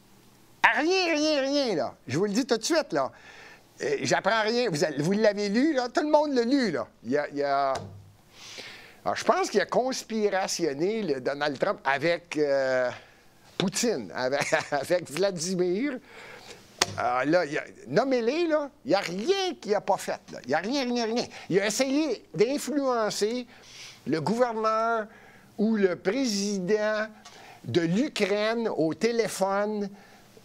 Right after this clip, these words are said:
Pff, nommez-les, là. Ils, ils ont, ils l'ont amené en cour, ils l'ont accusé, ils ont envoyé des subpoenas à Donald Trump, plus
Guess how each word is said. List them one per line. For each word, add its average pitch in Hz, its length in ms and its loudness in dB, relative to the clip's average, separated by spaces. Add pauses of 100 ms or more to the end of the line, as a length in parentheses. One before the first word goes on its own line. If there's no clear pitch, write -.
(100)
Pff, - 400 -4 (240)
nommez-les, 190 560 2
là. 214 240 2
Ils, 175 240 -6
ils 196 140 2
ont, 190 180 0
ils 190 220 0
l'ont 202 180 4
amené 190 400 0
en 156 160 -2
cour, 214 320 0
ils 160 160 -2
l'ont 151 160 0
accusé, 151 460 -2
ils 220 180 0
ont 147 60 0
envoyé 160 420 0
des 165 180 -2
subpoenas 196 840 0
à 131 140 0
Donald 175 560 0
Trump, 180 440 -2 (800)
plus 240 680 0